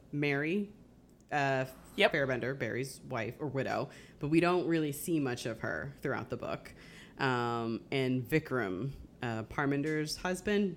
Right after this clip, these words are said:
Speaker 1: we also don't
Speaker 2: Yes.
Speaker 1: see much of him either. Although I did kinda want him to, like, stand up for his daughter a couple times, but, you know.
Speaker 2: Yeah.
Speaker 1: So really, maybe it's just
Speaker 2: So,
Speaker 1: Mary.
Speaker 2: <laughs>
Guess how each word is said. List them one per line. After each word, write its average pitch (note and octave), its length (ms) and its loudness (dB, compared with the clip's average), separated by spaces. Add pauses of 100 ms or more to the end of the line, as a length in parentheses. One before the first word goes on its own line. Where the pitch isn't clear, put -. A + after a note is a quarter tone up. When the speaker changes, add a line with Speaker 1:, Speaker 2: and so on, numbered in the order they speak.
Speaker 1:
we - 180 2
also C3 340 2
don't C3 280 2
Speaker 2:
Yes. B2+ 100 -4
Speaker 1:
see C3+ 220 0
much B2 260 0
of A2 160 -2
him A#2+ 260 -4
either. - 460 -8
Although B2 160 0
I B2 60 0
did C3 200 0
kinda A2+ 220 -2
want G2 220 -4
him A#2+ 180 -4
to, G#2+ 120 -6
like, - 340 -8
stand A2+ 320 -4
up - 100 -6 (540)
for B2+ 160 -2
his A2 120 -2
daughter D#2+ 320 0
a G#2+ 60 -2
couple - 240 -4
times, - 320 -2
but, - 220 0
you B2 80 -2
know. - 120 -8 (1120)
Speaker 2:
Yeah. - 60 -8 (580)
Speaker 1:
So A3+ 120 0
really, D#4 160 4
maybe C#4 200 8
it's B3 120 10
just A#3 120 8
Speaker 2:
So, A3+ 60 8
Speaker 1:
Mary. - 260 0 (1000)
Speaker 2:
<laughs> C#4 100 8